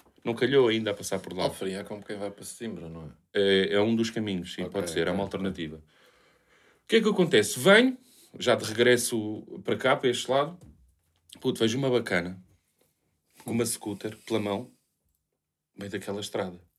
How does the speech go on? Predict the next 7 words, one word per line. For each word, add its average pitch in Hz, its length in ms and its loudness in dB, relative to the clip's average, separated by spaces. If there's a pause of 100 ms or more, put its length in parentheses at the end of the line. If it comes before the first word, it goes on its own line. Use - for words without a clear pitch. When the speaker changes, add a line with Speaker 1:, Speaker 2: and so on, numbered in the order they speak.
(880)
Speaker 1:
Foi, 117 440 2 (240)
tipo, 120 240 -6
os 120 80 0
dois 101 220 2
ao 101 80 0
mesmo 98 180 -2
tempo. 82 320 -10